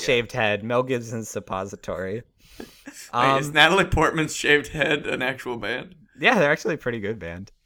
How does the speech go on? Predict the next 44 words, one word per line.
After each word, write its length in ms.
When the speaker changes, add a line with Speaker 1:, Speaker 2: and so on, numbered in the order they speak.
Speaker 3:
Really? 200
Speaker 2:
Um, 320
yeah. 260
Speaker 3:
I'm 160
watching 340
that 160
movie 240
tonight, 380
by 140
the 100
way. 160
Speaker 2:
Nice, 880
nice. 640
Speaker 3:
V 100
for 160
Vendetta, 480
not 320
Natalie 300
Portman's 420
shaved 280
head. 240
Speaker 2:
Oh, 180
Speaker 3:
The 40
co-, 60
Speaker 2:
wow, 220
Speaker 3:
the 100
Speaker 2:
'cause 180
Speaker 3:
co-, 40
the 60
Speaker 2:
tomorrow's 360
Speaker 3:
concert. 140
Speaker 2:
election 440
day? 420
Jeez, 280
Speaker 3:
No, 260
Speaker 2:
Kevin. 340
Speaker 3:
'cause 220
it's 160
the 80
fifth 320
of 80
November, 420
you 220
cad. 500